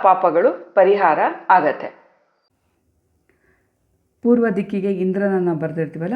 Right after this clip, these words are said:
ಅಲ್ಲಿ ನಾವು ಅಧೋಲೋಕ ಬ್ರಹ್ಮದೇವರಿಗೆ ಇಲ್ಲಿ ಬಲಿ ಪ್ರದಾನವನ್ನ ಮಾಡ್ಬೇಕು. ನಂತರ ಪಶ್ಚಿಮದಲ್ಲಿ ವರುಣನನ್ನ ನಾವು ಎಲ್ಲಿ ಚಿಂತನೆ ಮಾಡ್ತೀವಲ್ಲ,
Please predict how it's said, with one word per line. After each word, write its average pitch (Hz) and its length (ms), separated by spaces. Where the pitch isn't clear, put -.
ಅಲ್ಲಿ 185 300
ನಾವು 180 440
ಅಧೋಲೋಕ 170 520
ಬ್ರಹ್ಮದೇವರಿಗೆ 170 920
ಇಲ್ಲಿ 196 560
ಬಲಿ 170 340
ಪ್ರದಾನವನ್ನ 160 600
ಮಾಡ್ಬೇಕು. 151 720
ನಂತರ 226 380
ಪಶ್ಚಿಮದಲ್ಲಿ 196 760
ವರುಣನನ್ನ 185 680
ನಾವು 160 460
ಎಲ್ಲಿ 160 440
ಚಿಂತನೆ 160 400
ಮಾಡ್ತೀವಲ್ಲ, 151 460